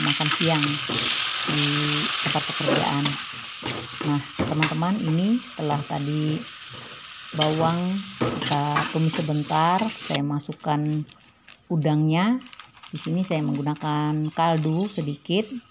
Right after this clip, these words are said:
nanti menggunakan saus tiram sedikit, teman-teman. Nah, di sini karena memang tinggal sedikit, jadi secukupnya saja.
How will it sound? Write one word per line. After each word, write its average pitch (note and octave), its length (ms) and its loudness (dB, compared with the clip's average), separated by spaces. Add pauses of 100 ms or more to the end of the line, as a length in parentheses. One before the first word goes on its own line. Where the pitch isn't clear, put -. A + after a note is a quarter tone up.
(640)
nanti D#3+ 240 -2
menggunakan D#3+ 560 0
saus D#3 320 -2
tiram D3+ 400 0
sedikit, - 480 -4
teman-teman. D#3 640 -2 (240)
Nah, C#3+ 160 -2
di D3 80 -6
sini E3 240 -4
karena D#3 240 0
memang D3+ 400 -2
tinggal D#3 320 -2
sedikit, D3+ 400 -6
jadi D3+ 400 -4
secukupnya D#3+ 720 -4
saja. D#3 640 2